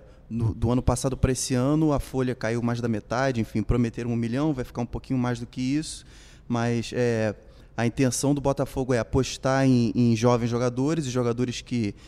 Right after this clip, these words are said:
que são apostas, mas que podem render, jogadores alguns de, de, de seleção de base, esse tipo de coisa, a, daqui do Brasil e de fora,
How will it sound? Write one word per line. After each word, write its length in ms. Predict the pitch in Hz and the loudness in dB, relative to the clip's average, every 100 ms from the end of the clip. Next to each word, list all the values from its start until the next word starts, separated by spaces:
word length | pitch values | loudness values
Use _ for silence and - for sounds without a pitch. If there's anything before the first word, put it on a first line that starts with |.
| - - | -20 -6
que 160 | 117 | -6
são 220 | - 127 | 0 2
apostas, 560 | 120 - 131 156 165 156 | 2 0 0 0 0 0
mas 220 | 147 147 | 2 2
que 100 | - | -2
podem 260 | - 139 143 | -2 2 4
render, 260 | 147 139 117 | 4 2 0
jogadores 420 | 117 113 120 113 | 0 -2 -2 -2
alguns 280 | 113 117 110 | -4 -4 -4
de, 200 | 107 - - - | -6 -10 -16 -12
de, 220 | 107 107 | -10 -8
de 120 | 101 101 | -8 -8
seleção 460 | - 104 - 107 | -6 -6 -6 -6
de 80 | 104 | -6
base, 460 | 104 127 139 117 110 | -4 -4 -2 -4 -6
esse 120 | - | -8
tipo 180 | 117 113 | -10 -10
de 100 | 117 | -8
coisa, 480 | 120 117 123 113 - | -6 -4 -2 -6 -6
a, 100 | 107 - - - | -8 -8 -20 -14
daqui 300 | 113 110 - | -8 -6 -4
do 100 | 120 | -4
Brasil 460 | 113 113 104 113 110 | -2 -4 -4 -6 -6
e 20 | |
de 80 | 110 | -8
fora, 500 | - 120 139 147 | -8 -4 -2 -2